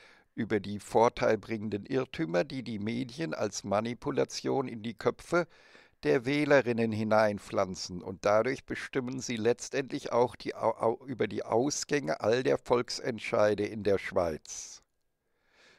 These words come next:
Nun, das ist Pseudobasisdemokratie.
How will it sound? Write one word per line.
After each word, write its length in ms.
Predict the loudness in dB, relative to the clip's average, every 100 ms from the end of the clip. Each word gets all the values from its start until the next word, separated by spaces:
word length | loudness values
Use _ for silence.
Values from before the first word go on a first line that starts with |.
| -18
Nun, 180 | -10 -8
das 320 | 2 2 2 -4
ist 340 | -4 -6 -8
Pseudobasisdemokratie. 1900 | 0 4 6 6 4 2 0 0 -4 -6 -4 -4 -8 -8 -8 -8 -14 -16